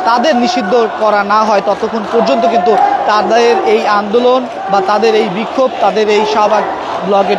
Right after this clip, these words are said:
কর্মসূচি, সেটি কিন্তু চলবে, এমন কথা কিন্তু বলছে এখানে আসা সাধারণ আপামর জনতা। এবং এনসিপি থেকে শুরু করে অসংখ্য পরিমাণে, আহ, আহ, বিভিন্ন দলের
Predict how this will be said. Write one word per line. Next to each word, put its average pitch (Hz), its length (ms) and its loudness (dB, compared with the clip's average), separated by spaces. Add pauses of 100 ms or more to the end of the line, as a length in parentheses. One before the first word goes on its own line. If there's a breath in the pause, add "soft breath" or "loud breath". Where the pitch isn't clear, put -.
কর্মসূচি, 220 520 -2
সেটি 226 160 0
কিন্তু 208 300 0 (280)
চলবে, 247 300 2
এমন 226 360 0
কথা 233 160 0
কিন্তু 208 300 -4
বলছে 214 360 0 (200)
এখানে 214 260 0
আসা 202 220 0
সাধারণ 196 420 0
আপামর 185 400 0
জনতা। 226 420 2 (280)
এবং 214 220 0 (140)
এনসিপি 220 500 -4
থেকে 220 180 -2
শুরু 226 280 -2
করে 214 200 2 (220)
অসংখ্য 226 380 0
পরিমাণে, 220 380 2
আহ, 190 520 0
আহ, 185 420 2 (880)
বিভিন্ন 233 280 0
দলের 226 360 2